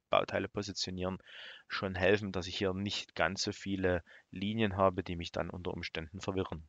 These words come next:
Dann haben wir hier die Möglichkeit, separat am Schaltplan vorbei Footprints hinzuzufügen.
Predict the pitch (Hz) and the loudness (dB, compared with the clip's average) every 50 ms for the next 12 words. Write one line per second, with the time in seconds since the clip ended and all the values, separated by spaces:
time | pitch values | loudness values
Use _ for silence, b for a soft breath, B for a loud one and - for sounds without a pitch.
0 | _ B B B B B B B B B 127 139 147 165 170 165 156 165 156 151 | _ B B B B B B B B B 4 8 8 8 10 10 8 8 6 6
1 | 143 147 147 160 147 - - 147 131 123 123 - - - - _ _ _ - - | 4 4 2 2 -2 0 6 8 8 8 8 4 -10 -14 -14 _ _ _ 0 6
2 | - 147 151 151 127 110 110 123 151 - - - - - 143 175 - - - 123 | 8 8 10 10 10 10 10 10 10 8 4 4 8 8 8 8 6 6 8 8
3 | 120 143 147 - - 139 131 131 120 - 117 110 - 98 98 107 101 - - - | 8 8 6 4 6 6 6 6 4 -2 0 6 6 6 6 6 2 -2 -6 -8
4 | 151 - _ - - 185 - - - 202 190 - - - 196 190 - - 196 185 | -8 -8 _ -4 -2 -2 0 0 -2 -2 -2 -4 -4 -6 -6 -6 -6 -8 -6 -6
5 | 185 170 - - - 196 208 214 226 254 262 | -6 -6 -6 -4 -2 -2 -2 -2 -2 -4 -6